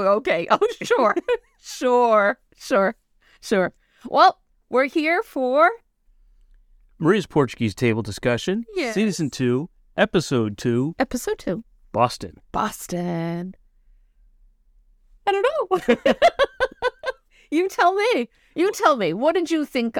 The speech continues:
Speaker 1: of Boston and, uh, and what it,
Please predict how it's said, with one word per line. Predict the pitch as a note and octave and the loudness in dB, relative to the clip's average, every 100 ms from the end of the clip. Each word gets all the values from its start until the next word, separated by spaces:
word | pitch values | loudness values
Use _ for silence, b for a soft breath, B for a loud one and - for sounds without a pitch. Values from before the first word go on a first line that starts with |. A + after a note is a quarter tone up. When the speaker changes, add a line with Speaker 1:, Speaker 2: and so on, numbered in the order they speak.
| G#3+ | 4
Speaker 1:
of | G3 F#3 F3 F3+ | 6 4 2 0
Boston | - D3 C#3+ - D3+ C#3 - - | 0 2 0 -4 -6 -4 -8 -6
and, | E3+ D#3+ D#3+ D#3+ D#3 D3 E3 | -4 -2 -4 -4 -6 -4 -2
uh, | D#3 D3+ C#3+ C#3+ - - _ _ _ | -2 -2 -6 -8 -10 -16 _ _ _
and | - F3 E3+ | -4 -2 2
what | F3 | 2
it, | E3+ | 0